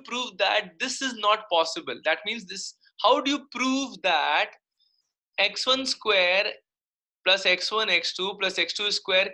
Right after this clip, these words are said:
cannot be zero unless, unless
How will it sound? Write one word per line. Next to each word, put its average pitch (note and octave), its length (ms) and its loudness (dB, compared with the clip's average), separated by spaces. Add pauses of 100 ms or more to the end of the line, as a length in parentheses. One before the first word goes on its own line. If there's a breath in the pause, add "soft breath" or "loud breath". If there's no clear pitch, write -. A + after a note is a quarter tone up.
cannot A3+ 720 2
be C4 160 4
zero G3 720 -2 (1200)
unless, C4+ 920 0 (640)
unless B3 680 2